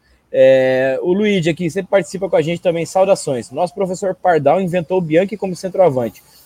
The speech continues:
O cara já é horroroso na dele. Imagine com um falso nove. Cara, é, é que o, o Bianchi é aquele negócio, né? E-, ele pode ser importante pro grupo, mas na dele, né?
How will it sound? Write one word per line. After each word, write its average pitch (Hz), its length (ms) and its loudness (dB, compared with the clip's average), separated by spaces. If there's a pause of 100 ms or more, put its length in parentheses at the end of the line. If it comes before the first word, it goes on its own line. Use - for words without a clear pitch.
O 131 80 -10
cara 196 300 4
já 185 120 6
é 202 80 8
horroroso 196 460 2
na 196 140 0
dele. 151 260 0
Imagine 147 360 0
com 196 140 -8
um - 20 -12
falso 185 340 0
nove. 147 180 -2 (440)
Cara, 202 240 6
é, 170 320 4
é 170 100 2
que - 160 -10
o, 190 320 0
o 220 100 0
Bianchi 214 380 2
é 277 40 -2
aquele 294 180 -6
negócio, 214 480 0
né? 156 200 0
E-, 180 200 -4
ele 214 120 4
pode 262 320 2
ser 277 100 0
importante 233 580 4
pro 214 160 0
grupo, 160 320 2
mas 190 200 4
na 233 140 4
dele, 302 400 2
né? 156 200 -2